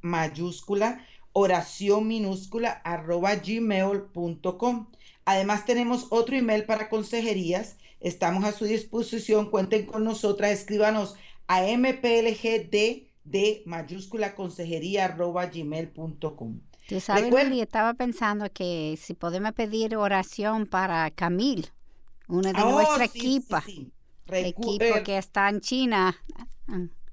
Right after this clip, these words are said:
Speaker 2: trabajando
Speaker 1: eh, eh,
Speaker 2: ahora mismo.
Speaker 1: eh, nue-, nuestras redes, como Katy lo dice, lo trabajan Camil y Bianca, mi hija,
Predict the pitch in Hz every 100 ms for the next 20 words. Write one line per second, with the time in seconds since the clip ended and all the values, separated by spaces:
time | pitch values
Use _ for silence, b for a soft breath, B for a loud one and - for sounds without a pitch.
0 | - 214 180 185 214 208 185 190 185 220
1 | 220 190 - - - - 196 202 190 185
2 | 180 208 208 208 196 214 208 208 202 208
3 | 214 262 262 240 208 196 190 233 220 196
4 | 208 208 240 208 196 175 185 190 220 214
5 | 175 175 220 294 302 B B B - 190
6 | 175 190 214 240 233 214 185 180 214 247